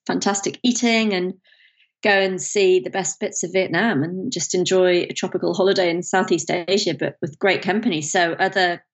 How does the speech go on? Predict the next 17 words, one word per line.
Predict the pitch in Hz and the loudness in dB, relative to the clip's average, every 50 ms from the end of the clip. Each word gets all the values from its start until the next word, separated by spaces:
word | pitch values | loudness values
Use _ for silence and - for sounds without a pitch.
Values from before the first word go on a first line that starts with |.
| _ _ | _ _
like-minded | - 196 190 196 190 180 180 180 175 180 | -4 -4 -2 -2 -4 -6 -6 -6 -6 -6
entrepreneurs | 180 165 - - - 190 190 190 190 185 185 - | -8 -8 -10 -10 -6 -4 -2 0 0 0 -2 -4
will | 175 175 175 | -4 -2 -2
all | 175 170 170 - _ - | -2 -2 -4 -4 _ 0
learn | 190 185 180 180 | 0 2 2 0
a | 180 | -2
lot | 180 - - - | -4 -4 -6 -8
from | - 175 180 | -8 -6 -6
each | - - - | -4 -2 -2
other. | 196 196 240 262 320 - - _ _ _ _ _ _ _ _ | 0 0 2 0 0 -2 -8 _ _ _ _ _ _ _ _
I'm | - 127 | -4 -2
taking | - - 196 180 185 196 185 175 | 0 0 0 0 -2 -4 -6 -6
five | 143 - 208 196 196 190 190 196 | -6 -4 -2 0 0 0 0 -2
of | 185 - | -6 -10
the | - - | -12 -14
coaches | - - 185 180 180 - - - 190 175 160 - | -8 -4 -2 -2 -2 -2 -4 -2 -2 -2 -2 -2
with | 180 180 180 | -4 -4 -4